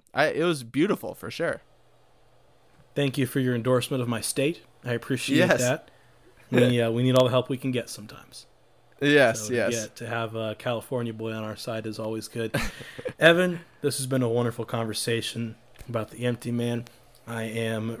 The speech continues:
Speaker 2: really excited for next week's podcast where we are going to get into some Oscar talk. It is Academy
Speaker 1: Yes.
Speaker 2: Awards season. Finally, it's the end of April <laughs> and we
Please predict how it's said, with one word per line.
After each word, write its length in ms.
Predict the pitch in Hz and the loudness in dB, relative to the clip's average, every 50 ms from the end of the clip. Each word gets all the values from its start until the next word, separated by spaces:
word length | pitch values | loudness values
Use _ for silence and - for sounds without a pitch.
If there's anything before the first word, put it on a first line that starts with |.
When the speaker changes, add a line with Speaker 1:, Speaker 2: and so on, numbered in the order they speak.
| - | -8
Speaker 2:
really 460 | 117 123 120 127 147 151 151 151 147 147 | -6 -4 0 2 6 6 6 6 6 4
excited 580 | 139 131 - - 151 139 139 143 147 147 - | 4 2 2 4 4 6 8 6 6 6 4
for 160 | - - 120 | 0 0 2
next 380 | 117 127 143 156 151 - - - | 4 4 4 4 2 0 -2 0
week's 220 | 151 147 147 - | 0 0 0 -2
podcast 640 | - - 156 151 147 147 - - 156 151 156 156 - - | -2 2 2 4 4 2 0 0 0 0 0 -4 -6 -6
where 100 | 107 104 | -6 -6
we 260 | 104 107 117 123 127 | -2 -2 0 0 0
are 160 | 117 110 110 | 0 -2 -4
going 400 | 107 107 - 120 120 120 120 120 | -4 -4 -4 -2 0 0 0 0
to 220 | - - - 117 110 - - | -2 -4 -8 -8 -8 -8 -2
get 240 | - 139 139 131 123 - | 0 4 4 4 2 2
into 260 | 131 131 131 127 131 | 0 0 0 0 -2
some 220 | 123 - - 120 123 | -4 -2 -2 -2 2
Oscar 400 | - 131 147 143 - - - 139 | 4 4 4 4 2 -2 -2 -6
talk. 400 | - - - 131 117 104 - - | -4 0 2 2 2 2 -2 -8
It 220 | - 123 131 135 - | -4 -4 -4 -4 -2
is 360 | - 131 135 143 139 135 131 - | -4 -2 0 0 0 -2 -2 -8
Academy 540 | - - - 117 120 117 110 117 139 135 | -10 -4 2 4 6 6 4 4 2 4
Speaker 1:
Yes. 20 | 135 | 4
Speaker 2:
Awards 420 | 139 131 127 135 139 143 135 - | 4 4 4 4 4 4 2 0
season. 460 | - - 147 160 160 139 131 117 101 - - - - - - - - - | -2 0 2 0 2 2 0 -2 -2 -4 -12 -20 -20 -20 -20 -20 -20 -4
Finally, 580 | - 143 143 156 165 160 156 143 131 110 95 - - - - - - _ _ _ | -2 0 2 4 6 6 6 6 4 2 0 -8 -16 -20 -20 -20 -20 _ _ _
it's 160 | - - - | -16 -10 -6
the 160 | - 120 120 - | -6 -6 -6 0
end 240 | - - - 170 160 | 2 4 4 6 6
of 140 | 165 151 - - | 6 6 6 4
April 480 | 127 147 160 156 - 127 104 95 - - | 4 4 4 4 2 -2 -2 -2 -4 -4
<laughs> 20 | |
and 240 | - 117 156 160 131 | 0 2 2 2 2
we 80 | 110 | 0